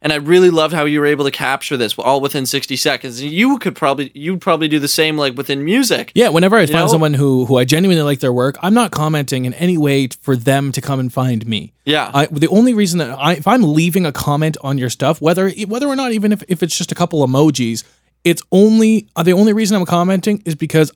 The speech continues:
Speaker 2: I want you to know that I fucked with whatever you're doing. And if you see that comment and click on my comment and go to visit my profile and, or D M me or whatever,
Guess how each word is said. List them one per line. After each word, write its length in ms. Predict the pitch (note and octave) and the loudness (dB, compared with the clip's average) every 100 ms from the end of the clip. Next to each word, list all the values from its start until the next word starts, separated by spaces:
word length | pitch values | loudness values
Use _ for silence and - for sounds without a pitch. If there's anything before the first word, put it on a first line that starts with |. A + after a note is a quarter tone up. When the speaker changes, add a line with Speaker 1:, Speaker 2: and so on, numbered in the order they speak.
| - | -2
Speaker 2:
I 180 | D#3+ E3 | 0 2
want 460 | D3+ C#3 D#3 G#2+ - | 0 0 -2 -2 2
you 240 | F3 B3 | 4 4
to 160 | F#3+ D#3 | 2 0
know 380 | C3 A#2 A#2+ - _ _ - | 0 -2 -4 -10 _ _ -2
that 140 | - | 0
I 180 | - F3 | 0 0
fucked 300 | - E3+ D#3 | 0 -2 -2
with 140 | D3 C3 | -4 -2
whatever 220 | C#3 B2+ | -2 0
you're 160 | B2+ B2+ | 0 0
doing. 380 | C#3 D3+ G3+ G#3 - | 2 2 0 -2 -8
And 140 | - E3 | -2 0
if 140 | C#3 | 2
you 160 | F#3 B3 | 2 2
see 180 | - G3+ | 2 0
that 160 | F#3 | 0
comment 320 | D#3+ F3 F3 | 0 0 0
and 100 | D3 | -2
click 220 | C3+ F#3 E3 | 0 0 0
on 100 | D#3+ | -2
my 140 | D#3 | -2
comment 320 | D3 D3+ D3+ | -2 -4 -2
and 100 | D3 | 0
go 120 | C#3+ | 0
to 40 | C#3+ | 2
visit 220 | D3 C3+ | 0 -2
my 140 | C3+ C3+ | -4 -2
profile 540 | D3 C3+ C#3 C3+ C3 | -2 0 0 0 0
and, 200 | A#2+ - - | -2 -4 -8
or 220 | B2 B2 | -4 -4
D 240 | B2 B2 | -2 -2
M 160 | C3+ C3+ | -2 -2
me 240 | C#3 C3+ | -2 -2
or 200 | - A#2 | -2 -2
whatever, 500 | B2 E3 E3+ C3 B2+ | 0 2 2 0 -4